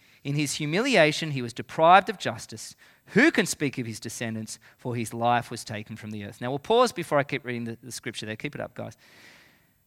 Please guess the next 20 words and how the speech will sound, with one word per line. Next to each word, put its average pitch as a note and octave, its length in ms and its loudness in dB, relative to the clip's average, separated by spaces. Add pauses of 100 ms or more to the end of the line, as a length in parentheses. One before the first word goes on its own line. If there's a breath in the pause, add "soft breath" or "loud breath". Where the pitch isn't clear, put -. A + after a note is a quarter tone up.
(260)
Now, E3+ 100 10
well, A3+ 100 10
who's D4 200 8
this C#4+ 140 2
talking G#3 320 2
about A#2+ 220 -2
here? A2 300 -10
This A#3+ 280 0
passage G3+ 360 4
is D#3 100 -4
talking D#3+ 320 -6
about B2+ 220 -2
Jesus D3+ 380 -2
Christ, A#2+ 360 -6
the B2 80 -10
suffering C#3 440 -2
servant A#2 400 -10
from A#2 140 -12
Isaiah A2+ 340 -8
fifty-three, A2+ 680 -16